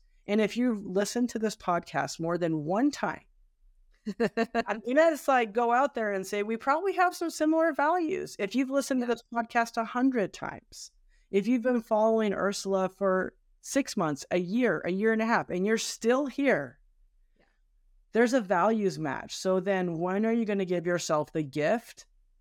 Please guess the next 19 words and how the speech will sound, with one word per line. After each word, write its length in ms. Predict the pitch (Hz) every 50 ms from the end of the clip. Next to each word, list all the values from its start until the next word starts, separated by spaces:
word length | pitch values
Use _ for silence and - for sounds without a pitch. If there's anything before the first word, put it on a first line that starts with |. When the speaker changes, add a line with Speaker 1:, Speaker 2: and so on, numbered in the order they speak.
| _
Speaker 1:
to 180 | - - 185 175
let 220 | 165 160 156 147
us 160 | 147 143 - -
help 280 | - 196 208 - -
you, 280 | 220 226 233 233 233 220 -
to 100 | - 160
do 160 | 139 156 160
this 180 | 147 156 147 -
together? 640 | - - 143 139 156 170 185 190 220 220 220 220 196
This 200 | 165 151 139 160
is 120 | 143 151
what 140 | 151 - -
we 120 | 151 151
love 280 | 147 143 143 139 139 -
doing. 580 | - 147 160 180 196 214 226 233 254 254 254 254 _ _ _ _ _ _ _ _ _ _ _ _ _ _ _ _ _ _
Uh, 540 | 165 170 165 165 160 160 156 156 151 - - - _ _ _ _ _ _ _ _ _
like, 220 | - 190 196 - 226
it's 160 | 220 - -
time. 640 | - - - 190 208 247 247 202 160 117 - -